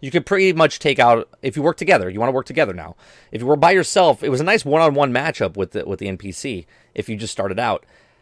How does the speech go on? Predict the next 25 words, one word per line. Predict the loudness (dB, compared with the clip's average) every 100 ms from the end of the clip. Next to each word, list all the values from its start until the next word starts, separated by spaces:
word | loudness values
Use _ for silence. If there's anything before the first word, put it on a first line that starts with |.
| _ _ -6
The | 0
Berserker | 2 2 2 0 0 -2 -6
did | -6
these, | -4 0
like, | 0 0 0
badass | 0 0 -2 -2 -2
moves | -2 0 0 -2 -4
and | -6 -2
was, | 2
like, | 2 0
slicing, | -2 -2 2 0 0 -2
dicing. | 0 0 0 -2 -2
I | -2
chopped | 0 -2 0
off | 0
one | -2 -4
person's | -4 -6 -6 -4
head, | -4 -4
turned | -6 -2
around, | 0 2 0 -4
killed, | -2 0
like, | 0
three | -2 -2
other | 0 0
guys, | 2 2 2